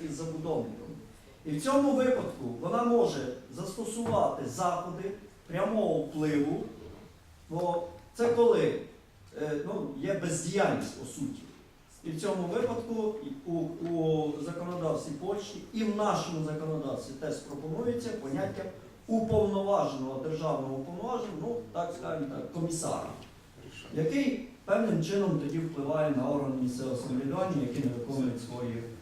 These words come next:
зобов'язання. По кількості людей, які збираються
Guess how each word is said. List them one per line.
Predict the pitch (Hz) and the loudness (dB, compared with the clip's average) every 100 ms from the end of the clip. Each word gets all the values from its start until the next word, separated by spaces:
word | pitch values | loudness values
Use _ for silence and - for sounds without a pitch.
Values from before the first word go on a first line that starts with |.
| - - - | -18 -20 -10
зобов'язання. | 127 139 135 131 113 107 110 107 | -2 2 4 2 0 -2 -2 4
По | 240 | 6
кількості | 240 277 - 202 - 185 | 8 6 2 0 0 0
людей, | 180 156 - 117 - - - - - - | 0 2 2 2 -4 -12 -18 -14 -14 -4
які | 143 226 | -2 0
збираються | 208 160 170 180 175 | 0 2 2 2 0